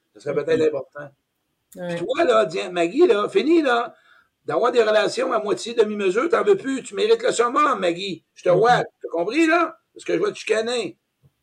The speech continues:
Speaker 2: C'est vrai. Merci. On a Elroy ici, il demande, il dit, « Comment qu'on fait, Claude, pour lâcher prise en amour ? »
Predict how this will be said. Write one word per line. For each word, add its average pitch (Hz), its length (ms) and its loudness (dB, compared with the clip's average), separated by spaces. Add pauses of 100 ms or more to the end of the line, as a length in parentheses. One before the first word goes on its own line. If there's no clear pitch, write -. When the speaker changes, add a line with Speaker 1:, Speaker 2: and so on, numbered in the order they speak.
(580)
Speaker 2:
C'est 156 140 -4
vrai. 139 340 -6 (320)
Merci. 180 640 -2 (160)
On 180 180 4
a 208 140 6
Elroy 226 560 4
ici, 226 400 0
il 294 80 6
demande, 254 320 2
il 220 60 -2
dit, « - 160 -12
Comment 262 280 0
qu'on 214 220 0
fait, 269 400 2 (340)
Claude, 240 400 0
pour 214 240 -4
lâcher 247 440 2
prise 240 680 -4
en 190 180 -4
amour ? » 165 540 -4